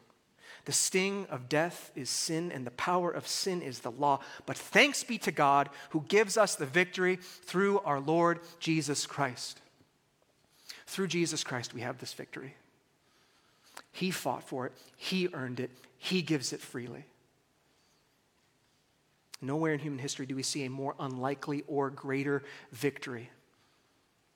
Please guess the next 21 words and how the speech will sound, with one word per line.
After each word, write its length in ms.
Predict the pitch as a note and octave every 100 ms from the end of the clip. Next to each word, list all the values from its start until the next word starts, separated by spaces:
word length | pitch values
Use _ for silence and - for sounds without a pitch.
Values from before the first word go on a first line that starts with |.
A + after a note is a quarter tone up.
| _ _
where 100 | C3
someone's 340 | - C#3+ C3+ -
supplies 560 | - - C#3+ C#3 B2
and 120 | C3+
support 440 | - - D3 C#3 C#3
and 100 | B2
circumstance 600 | - D3 D3 C3 B2+ A#2+
were 80 | C3
so 200 | - D3
limited, 400 | C#3 D#3 C#3+ B2+
but 120 | D3+
we 120 | D3+
see 320 | - - E3
God's 300 | D3+ C#3 C3+
power, 440 | - E3+ E3+ E3 C#3 -
his 160 | - D#3
presence, 520 | - F3+ F3 D#3+ - - -
his 180 | F#3+ -
control 520 | F3+ - G3 G3 E3 - -
on 160 | E3
full 480 | - - G#3+ G#3+ F#3